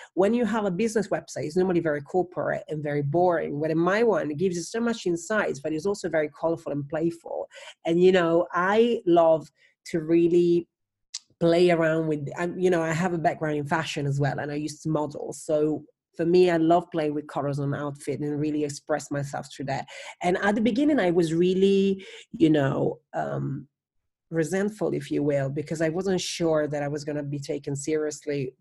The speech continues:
by using this kind of brand image. But then I saw, but then I thought, you know what? Being a personal brand is also that you need to show yourself.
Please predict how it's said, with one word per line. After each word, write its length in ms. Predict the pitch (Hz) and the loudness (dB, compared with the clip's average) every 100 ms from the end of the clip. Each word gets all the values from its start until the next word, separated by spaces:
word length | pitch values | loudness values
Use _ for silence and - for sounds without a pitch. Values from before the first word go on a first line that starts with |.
| - | -8
by 100 | 143 | -4
using 380 | 143 170 165 151 | 0 2 2 -2
this 140 | 135 | -6
kind 180 | - 120 | -8 -8
of 80 | 127 | -6
brand 180 | 131 - | -6 -8
image. 400 | 90 - - - - - - | -10 -10 -12 -16 -20 -20 -6
But 120 | - | 0
then 120 | 220 | 2
I 80 | 233 | 2
saw, 260 | 226 208 190 - | 0 -2 -2 -4
but 140 | 180 | -2
then 120 | 190 233 | 0 0
I 80 | |
thought, 260 | 233 220 190 | -2 -2 0
you 100 | 214 | 2
know 100 | 247 | 2
what? 260 | 214 185 - _ _ _ _ _ _ 156 | 4 2 0 _ _ _ _ _ _ -8
Being 380 | 151 202 220 247 | 0 2 2 2
a 40 | 240 | 0
personal 440 | 190 180 - 165 | -2 -4 -4 -2
brand 240 | 151 147 | 0 0
is 120 | 147 143 | 0 -2
also 280 | 139 139 | -4 -4
that 320 | 139 135 - 151 | -2 -2 -2 -4
you 100 | 160 | -4
need 160 | 156 | -4
to 80 | - | -6
show 160 | 139 143 | -6 -4
yourself. 640 | 135 139 - - - - | -4 -4 -6 -6 -10 -16